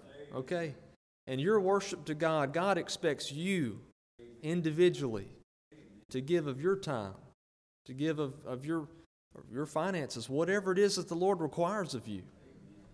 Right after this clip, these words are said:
Now, yes, God could have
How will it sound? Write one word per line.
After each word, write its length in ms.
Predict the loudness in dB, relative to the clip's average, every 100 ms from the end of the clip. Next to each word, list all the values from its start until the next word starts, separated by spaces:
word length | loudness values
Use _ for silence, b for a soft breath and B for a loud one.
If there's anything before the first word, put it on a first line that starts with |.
| -20 _ _ _ _ _ _ _ _ _ _
Now, 260 | 0 0 0 0
yes, 440 | 2 2 2 -4 -10 -4
God 380 | -2 2 0 2
could 220 | 2 2
have 460 | 2 -2 -2 -4